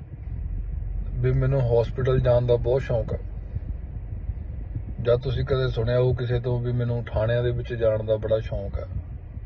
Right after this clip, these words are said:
ਨਹੀਂ ਸੁਣਿਆ ਹੋਏਗਾ। ਕਾਰਨ,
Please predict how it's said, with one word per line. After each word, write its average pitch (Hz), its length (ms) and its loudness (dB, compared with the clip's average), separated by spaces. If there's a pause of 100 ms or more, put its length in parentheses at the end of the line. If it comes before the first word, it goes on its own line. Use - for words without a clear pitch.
(720)
ਨਹੀਂ 127 160 -2
ਸੁਣਿਆ 104 240 -10
ਹੋਏਗਾ। - 160 -16 (1700)
ਕਾਰਨ, 131 460 8